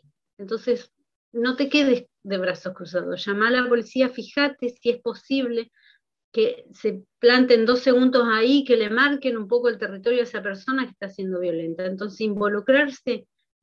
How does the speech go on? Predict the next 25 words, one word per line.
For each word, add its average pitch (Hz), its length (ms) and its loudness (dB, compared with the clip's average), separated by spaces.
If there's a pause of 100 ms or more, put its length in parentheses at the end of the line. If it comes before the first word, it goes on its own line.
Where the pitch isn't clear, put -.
(120)
es 214 180 -6
muy 233 260 0
importante. 170 760 -6 (420)
Ser 214 260 -6
parte 196 460 0
del 185 240 -4
cambio 185 500 -4
es 170 160 -10
muy 180 220 -2
importante. 165 640 -10 (440)
El 190 140 -12
cambio 262 320 4
que 233 80 0
tiene 240 320 2
que 226 140 0
ver 240 320 2 (320)
quizás 240 340 -4
con 247 160 -4
el 196 220 -6
cambio 277 320 4
de 233 100 2
la 208 60 -2
historia 247 440 -2
de 214 120 -6
muchas 254 580 -6